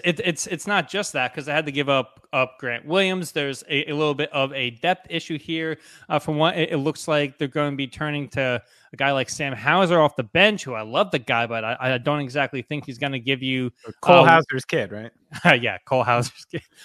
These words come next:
Speaker 1: Um, <laughs> I don't think he's gonna be able to give you, uh, what, what the bench
Speaker 2: Peyton
Speaker 1: did
Speaker 2: Pritchard
Speaker 1: last
Speaker 2: got,
Speaker 1: year.
Speaker 2: got six man of the year money.
Speaker 1: Yeah, so we'll see what happens there.
Speaker 2: Yeah.
Speaker 1: But, and then my, my, my, my other thing, and I said this when the move first happened,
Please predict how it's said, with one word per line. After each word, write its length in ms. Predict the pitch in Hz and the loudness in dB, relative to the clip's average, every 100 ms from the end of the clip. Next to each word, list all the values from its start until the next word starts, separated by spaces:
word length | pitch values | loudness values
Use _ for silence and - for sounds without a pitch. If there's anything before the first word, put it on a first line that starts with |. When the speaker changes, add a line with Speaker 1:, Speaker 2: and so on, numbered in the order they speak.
| - - | -8 4
Speaker 1:
Um, 260 | 170 156 - | 6 6 6
<laughs> 460 | 170 - 175 175 | 2 4 2 4
I 100 | 170 | 4
don't 240 | 151 196 175 | 6 6 6
think 140 | 175 | 2
he's 120 | 170 | 0
gonna 140 | 156 165 | 0 2
be 140 | 156 | 2
able 160 | 160 160 | 2 0
to 120 | 147 | -2
give 280 | 127 165 147 | 4 4 6
you, 260 | 147 139 131 - _ - | 4 2 0 -10 _ 0
uh, 440 | 139 139 139 135 | 4 6 6 4
what, 260 | 131 147 156 | 4 2 4
what 220 | 147 147 | -2 -2
the 80 | 135 | -4
bench 340 | 123 147 147 | -2 -2 0
Speaker 2:
Peyton 300 | 156 156 156 | 0 2 2
Speaker 1:
did 100 | 151 | 2
Speaker 2:
Pritchard 280 | 165 220 160 | 4 4 4
Speaker 1:
last 180 | 175 147 | 2 6
Speaker 2:
got, 280 | 156 147 131 | 8 8 4
Speaker 1:
year. 80 | - | 2
Speaker 2:
got 220 | 151 143 | 2 2
six 360 | - 180 170 - | -2 -4 -4 -2
man 280 | 170 170 170 | 0 2 2
of 100 | 156 | 2
the 80 | |
year 240 | 156 170 175 | 2 4 2
money. 520 | 160 214 151 107 120 _ _ _ _ - | 2 2 0 -4 -10 _ _ _ _ 0
Speaker 1:
Yeah, 420 | 143 190 123 98 - | 4 6 4 -4 -14
so 340 | - 151 139 - | -6 -4 -6 -8
we'll 140 | 143 147 | -4 -2
see 140 | - | 0
what 140 | 170 147 | 2 4
happens 420 | 165 156 151 120 | 2 0 -6 -6
there. 340 | 170 151 113 | -2 -2 -2
Speaker 2:
Yeah. 120 | 104 | -2
Speaker 1:
But, 220 | 120 135 - _ _ _ _ - | 0 0 -2 _ _ _ _ -2
and 140 | 185 | 4
then 160 | 220 220 | 6 6
my, 160 | 185 196 | 4 0
my, 240 | 147 147 185 | -2 -2 -2
my, 460 | 190 160 156 170 | -4 -4 -2 -2
my 140 | 165 165 | 2 2
other 180 | 190 165 | 4 0
thing, 260 | - 131 - | -2 -6 -4
and 240 | 139 135 | -4 -4
I 120 | 135 135 | -8 -8
said 280 | - 170 | -4 -6
this 160 | 165 156 | -4 -6
when 140 | 160 | -6
the 60 | 151 | -6
move 260 | 143 151 - | -6 -8 -8
first 300 | 151 147 - | -10 -8 -4
happened, 480 | 151 156 147 127 | -2 -2 -4 -10